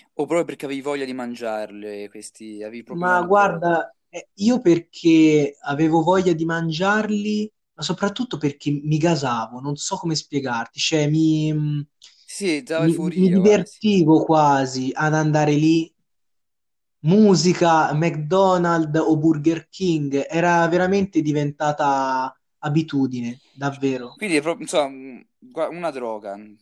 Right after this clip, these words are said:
Speaker 1: una vera e propria
Speaker 2: Una
Speaker 1: droga
Speaker 2: droga,
Speaker 1: diventata.
Speaker 2: sì, non, non ci sono finito dentro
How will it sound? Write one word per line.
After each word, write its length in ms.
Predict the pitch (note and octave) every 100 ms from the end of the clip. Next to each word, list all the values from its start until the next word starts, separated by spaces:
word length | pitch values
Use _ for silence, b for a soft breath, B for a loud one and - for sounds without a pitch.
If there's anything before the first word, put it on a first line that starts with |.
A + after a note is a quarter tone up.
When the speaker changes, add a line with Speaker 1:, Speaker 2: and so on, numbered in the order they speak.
| _ _ _ _
Speaker 1:
una 260 | B2 B2 B2
vera 160 | C3+
e 40 | B2+
propria 220 | B2 B2
Speaker 2:
Una 260 | D#3 E3 E3
Speaker 1:
droga 0 |
Speaker 2:
droga, 600 | D#3+ E3 D3 C3 B2 B2+
Speaker 1:
diventata. 120 | -
Speaker 2:
sì, 420 | - - E3 D3+
non, 320 | C#3+ C#3+ C#3+ C#3+
non 160 | D3+
ci 160 | D3+ D3
sono 240 | - E3
finito 400 | D#3 D#3 D3+ D#3
dentro 1080 | D3 D3 E3 E3 D3+ D#3 D3 C#3+ C3+ C3